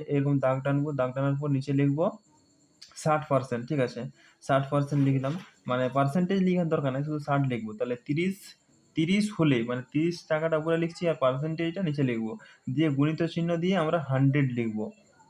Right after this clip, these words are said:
ঠিক আছে। এবার আমরা কাটাকুটি করব। কাটাকুটি করলে দেখা যাবে যে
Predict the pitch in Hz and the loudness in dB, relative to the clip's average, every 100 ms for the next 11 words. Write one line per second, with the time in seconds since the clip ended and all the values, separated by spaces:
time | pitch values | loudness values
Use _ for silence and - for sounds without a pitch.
0 | _ _ _ 147 135 110 101 _ - - | _ _ _ 0 0 -2 -12 _ -20 -20
1 | - 160 175 170 175 156 143 147 147 143 | -4 0 2 4 2 2 4 4 4 4
2 | 139 170 - - - 139 160 170 175 175 | 4 2 -4 -14 -2 2 2 2 0 0
3 | 165 147 143 147 170 160 139 131 139 151 | 2 2 2 0 2 2 2 0 0 0